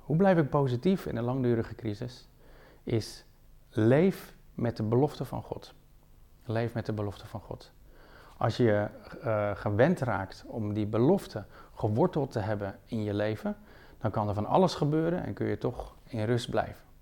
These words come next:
Dus als je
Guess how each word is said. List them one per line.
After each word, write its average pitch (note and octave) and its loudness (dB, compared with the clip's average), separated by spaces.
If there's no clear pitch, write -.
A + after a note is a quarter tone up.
Dus - 2
als C3 6
je B2 6